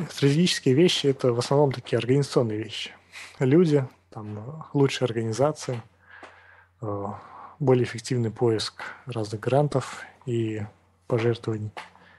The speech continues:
Вот разные конференции там. Вот мы проводим периодически конференции, в том числе и в России. Последняя была в начале февраля этого года.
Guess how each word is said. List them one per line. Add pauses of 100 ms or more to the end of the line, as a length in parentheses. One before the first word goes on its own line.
(440)
Вот
разные
конференции
там. (800)
Вот
мы
проводим
периодически
конференции,
в
том
числе
и
в
России.
Последняя
была (840)
в
начале
февраля
этого
года.